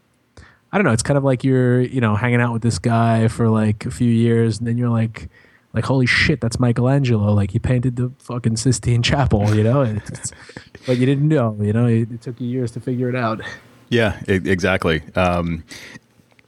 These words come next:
Speaker 2: you know, to that point, um, I remember, uh, look-, looking at a signed, um, album cover, uh, just speaking of Tool again, it was the, uh, Lateralis, uh, vinyl. And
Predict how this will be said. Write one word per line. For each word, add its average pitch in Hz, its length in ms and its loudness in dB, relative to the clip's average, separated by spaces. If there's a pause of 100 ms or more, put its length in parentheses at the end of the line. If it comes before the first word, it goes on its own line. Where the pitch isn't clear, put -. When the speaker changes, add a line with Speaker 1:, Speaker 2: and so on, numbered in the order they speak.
(280)
Speaker 2:
you 117 60 2
know, 101 100 4
to 107 100 0
that 104 200 2
point, 98 420 0
um, 80 400 2
I 95 40 2
remember, 92 460 0
uh, 80 120 0
look-, 90 340 0
looking 101 300 0
at 87 100 0
a 85 60 0
signed, 95 600 0
um, 78 540 -4
album 85 300 2
cover, 76 420 -6 (100)
uh, 76 320 -6
just 76 180 -4
speaking 85 320 -2
of 76 120 -6
Tool 90 380 2
again, 78 420 0
it 80 100 -2
was 80 280 -2
the, 80 220 -2
uh, 76 180 -4
Lateralis, 82 920 0
uh, 78 180 -4
vinyl. 82 460 0 (640)
And 82 500 0